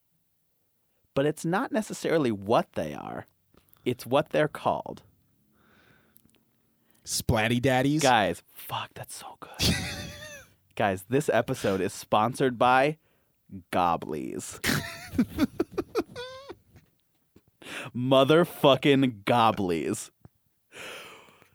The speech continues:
Speaker 1: Augustine walks up and says,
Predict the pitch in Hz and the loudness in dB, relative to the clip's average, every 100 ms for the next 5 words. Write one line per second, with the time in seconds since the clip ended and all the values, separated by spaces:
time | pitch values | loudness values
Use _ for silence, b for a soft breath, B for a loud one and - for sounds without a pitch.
0 | _ _ b b b b b b b _ | _ _ b b b b b b b _
1 | _ 160 196 247 - 214 180 170 - 160 | _ 4 4 2 -2 2 4 4 4 4
2 | 120 - - 156 156 160 139 131 | 4 2 0 0 2 4 6 4